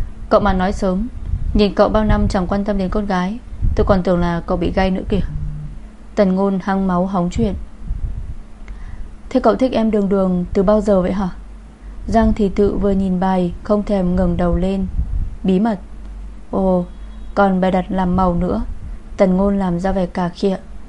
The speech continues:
Em gái Sơ Đường lúc đó để tránh liên hôn mà bỏ nhà ra đi luôn kìa. Trong lòng người ta chưa chắc đã có cậu đâu.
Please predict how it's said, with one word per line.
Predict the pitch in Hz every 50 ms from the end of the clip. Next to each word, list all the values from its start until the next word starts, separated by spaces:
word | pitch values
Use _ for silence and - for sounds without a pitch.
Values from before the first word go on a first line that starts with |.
| - - - - - -
Em | - 214 226 220
gái | 214 190 196
Sơ | 196 - 240 226
Đường | 202 208 190 185 185
lúc | 190 233 240 233
đó | 190 185 180 180 190 208 226 254 233
để | 220 196
tránh | 180 - 180 180 190
liên | 220 220 208
hôn | 214 208 208 208 202 202 202
mà | 202 190 180 175 175
bỏ | 170 190 196 180
nhà | 175 180 180 180 180 175
ra | 180 190 196
đi | 190 208 202
luôn | 196 214 208 202
kìa. | - 202 185 180 175 180 - - - - - - - - -
Trong | - 214 208 208
lòng | 202 190 185
người | 175 180 175
ta | - 196 190 190 190 185
chưa | - 208 196
chắc | 185 - 240 240 -
đã | 214 202
có | 196 - 190 180
cậu | - - 226 208 -
đâu. | 202 196 196 196